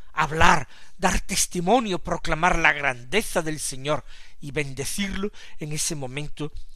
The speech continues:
estaba condenado a guardar silencio.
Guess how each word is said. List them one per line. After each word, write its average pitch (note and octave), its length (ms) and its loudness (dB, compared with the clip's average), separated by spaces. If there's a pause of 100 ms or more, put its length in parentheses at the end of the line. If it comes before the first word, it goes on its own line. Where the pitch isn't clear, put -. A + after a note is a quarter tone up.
(240)
estaba C#3 520 0
condenado C#3 840 -4 (320)
a D3 100 -6
guardar A#2+ 460 -4
silencio. A#2+ 680 0